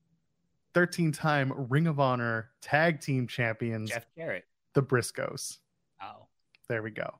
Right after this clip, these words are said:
Speaker 1: Uh, and then the, the, the Impact show, the first one he was on, it was against Three Live Crew. Konnan, R-Truth, E G James. Shout out to Chase.
Speaker 2: Should've been Jeff Jarrett.
Speaker 1: Should have been Jeff Jarrett. There
Speaker 2: I
Speaker 1: was
Speaker 2: like the
Speaker 1: Jeff Jarrett.
Speaker 2: Naturals.
Speaker 1: There was Jeff Jarrett erasure all over Impact one thousand.
Speaker 2: It was,
Speaker 1: Jarrett himself was
Speaker 2: yeah.
Speaker 1: like,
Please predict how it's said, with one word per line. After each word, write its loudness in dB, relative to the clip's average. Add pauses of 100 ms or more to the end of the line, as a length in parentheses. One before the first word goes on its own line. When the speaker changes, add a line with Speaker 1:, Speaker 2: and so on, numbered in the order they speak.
(280)
Speaker 1:
Uh, 6
and 8
then 8 (120)
the, 2
the, 4
the 6
Impact 4
show, 6
the 4
first 2
one 0
he 4
was 4
on, 2 (200)
it 6
was -2
against -4
Three 6
Live 4
Crew. -10 (400)
Konnan, 4 (240)
R-Truth, 0 (100)
E -2
G -4
James. -12 (1500)
Shout 4
out 2
to -16
Chase. 0
Speaker 2:
Should've -6
been -12
Jeff -20
Jarrett. -20 (400)
Speaker 1:
Should 2
have 6
been 6
Jeff -4
Jarrett. -8 (160)
There 8
Speaker 2:
I 4
Speaker 1:
was 6
Speaker 2:
like 4
the 2
Speaker 1:
Jeff 4
Jarrett. -4
Speaker 2:
Naturals. 2 (240)
Speaker 1:
There 8
was 6
Jeff 4
Jarrett 6
erasure 4
all 6
over 6
Impact 4
one 2
thousand. 4
Speaker 2:
It -12
was, -16
Speaker 1:
Jarrett 6
himself 4
was 0
Speaker 2:
yeah. 2
Speaker 1:
like, 4